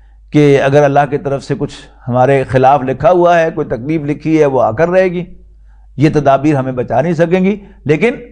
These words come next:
نبی اکرم صلی اللہ علیہ وسلم کی سنت پر عمل کرتے ہوئے ہم یہ تدابیر جو ہیں ان کو اختیار کر رہے ہیں،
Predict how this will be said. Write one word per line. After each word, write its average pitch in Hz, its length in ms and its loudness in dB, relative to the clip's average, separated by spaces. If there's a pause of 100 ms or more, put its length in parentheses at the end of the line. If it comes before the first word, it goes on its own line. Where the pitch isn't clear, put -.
(260)
نبی 135 220 -4
اکرم 139 180 -6
صلی 131 140 -4
اللہ 127 180 -2
علیہ 135 120 -2
وسلم 131 60 -4
کی 131 140 -6
سنت 151 360 -2
پر 135 100 4
عمل 131 220 -2
کرتے 123 280 -2
ہوئے 135 180 0
ہم 123 160 -2
یہ 123 140 -4
تدابیر 120 460 -2
جو 117 120 -4
ہیں 117 80 0
ان 117 100 -2
کو 117 80 -4
اختیار 113 360 0
کر 117 200 -2
رہے 180 200 0
ہیں، 147 80 -8